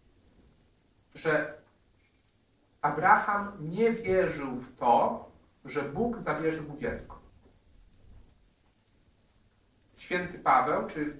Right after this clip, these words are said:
ten, kto był autorem listu do Hebrajczyków, niektórzy mówią, że być może nie był to ktoś inny, autor listu do Hebrajczyków wyraźnie mówi o tym, co charakteryzowało, y,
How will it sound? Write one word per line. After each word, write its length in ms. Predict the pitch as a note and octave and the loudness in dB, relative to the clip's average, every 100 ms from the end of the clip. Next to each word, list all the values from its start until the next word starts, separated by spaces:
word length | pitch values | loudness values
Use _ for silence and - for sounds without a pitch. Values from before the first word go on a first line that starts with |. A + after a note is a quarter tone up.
| - | -6
ten, 260 | D#3 D3 | -4 -4
kto 120 | - D3 | -6 -6
był 180 | C#3+ | -2
autorem 360 | B2+ - C#3 C#3 | -2 -2 -4 -4
listu 180 | C3+ - | -10 -14
do 80 | D3 | -12
Hebrajczyków, 600 | C3+ B2 B2 A2+ - - | -6 -6 -6 -8 -10 -14
niektórzy 360 | - C3+ B2+ | -14 -12 -10
mówią, 300 | B2 B2 B2 | -8 -6 -6
że 100 | C3 | -6
być 140 | B2 B2 | -10 -8
może 180 | B2+ C#3 | -8 -6
nie 80 | |
był 180 | C3+ C3 | -8 -10
to 100 | - | -12
ktoś 260 | - B2+ D#3 | -12 -10 -8
inny, 360 | G#3 F#3 D#3+ - - - _ _ _ - - - _ _ - | -6 -6 -8 -10 -20 -20 _ _ _ -20 -20 -20 _ _ 8
autor 420 | G3 B3 A#3 G#3+ | 10 10 6 -2
listu 200 | - G3 | -6 -8
do 60 | |
Hebrajczyków 640 | F#3 F3+ F3 - F#3 E3+ E3 - - _ - _ _ | -4 -2 -2 -4 -8 -8 -8 -12 -20 _ -20 _ _
wyraźnie 440 | D3+ D#3+ F3 E3 E3 | -6 4 4 4 -2
mówi 420 | D#3 C#3+ C3+ B2+ - | -4 -4 -6 -4 2
o 420 | D3+ D3+ - - - - - - | 6 6 4 -8 -16 -18 -20 -10
tym, 180 | E3+ E3+ | -6 -4
co 140 | F#3+ | 0
charakteryzowało, 1200 | F#3 E3 - E3 D3 D3+ E3 D#3+ D3+ - - - - - _ - - | 4 4 4 0 -4 0 6 6 6 2 0 -8 -18 -20 _ -20 -8
y, 500 | D3 D3 D3 D3 D3 | 0 2 2 0 -6